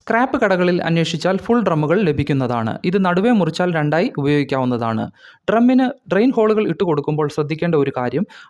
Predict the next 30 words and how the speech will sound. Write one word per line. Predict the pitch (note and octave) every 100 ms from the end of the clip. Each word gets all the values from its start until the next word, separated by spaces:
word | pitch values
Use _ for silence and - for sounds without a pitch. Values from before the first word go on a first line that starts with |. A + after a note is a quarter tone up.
| F3
അടിഭാഗത്തോട് | A3 G#3+ F#3+ F3+ F3 D#3+
ചേർന്ന് | D3+ D3 F3+ G3+
സൈഡുകളിൽ | D#3 D#3+ D#3 D#3 C#4 -
ഹോൾ | E3 D#3+
ഇട്ട് | D#3 D3
കൊടുക്കാവുന്നതാണ്. | C#3 C#3+ C#3 C3+ B2 A#2+ - -
ചില | G#3 A#3
ഡ്രമ്മുകൾക്ക് | F#3 F#3 F3 F3 F#3 B3 - - E3
അടിഭാഗത്ത് | F#3 F3+ E3+ D3+ - C#4+ - - D#3+
മടക്കുകൾ | F3 F3+ F#3 F3+
കണ്ടു | D#3 D#3 D#3
എന്ന് | C#3 B2
വരാം. | A#2+ - D3
അപ്പോൾ | - E3+ -
അത്രയും | - F#3+ G#3 D#3+
ഭാഗത്ത് | D3 C#3+ D3+
മഴക്കാലത്ത് | C#3 D3 D#3 D#3 D3+
വെള്ളം | C#3 E3 F#3
കെട്ടി | C#3+ D3+
നിന്ന് | C3+ D#3 D#4 - -
പ്ലാവിൻ്റെ | F#3+ F#3+ G3 F#3+
വേരുകൾ | F3+ F#3+ F#3+ F#3
ചീഞ്ഞു | - G#3+ G3+
പോകുകയും | C#3+ C3 C3 F#3 F3+
തൈകൾ | D#3 D#3+ D#3
നശിച്ചു | D#3 - G3
പോകുവാനും | D#3 C3 C3+ D#3 C4
ഇടവരും. | C3+ B2+ A2+ - - - A3
ഇത് | C4+ G3
ഒഴിവാക്കുവാനായി | G#3+ A#3+ - D3+ D3 D3